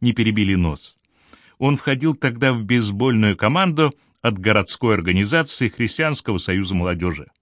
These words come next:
Какое пение с перебитым носом! «Расскажи, расскажи, что еще помнишь?» Помню, как ты ставил пластинки с записями Титто Руфо и Галли Курчи из опер Верди и Бойто.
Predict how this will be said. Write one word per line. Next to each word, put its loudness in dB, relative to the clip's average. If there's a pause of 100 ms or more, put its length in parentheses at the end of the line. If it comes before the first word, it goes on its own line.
(580)
Какое -6
пение 2
с -8
перебитым 2
носом! -4 (800)
«Расскажи, 0
расскажи, 2
что 0
еще 0
помнишь?» 0 (920)
Помню, 2
как 2
ты 4
ставил 0
пластинки 0
с 0
записями 2 (480)
Титто 2
Руфо 0 (280)
и -2
Галли 2
Курчи 0
из 2
опер 2
Верди 0
и 0
Бойто. -2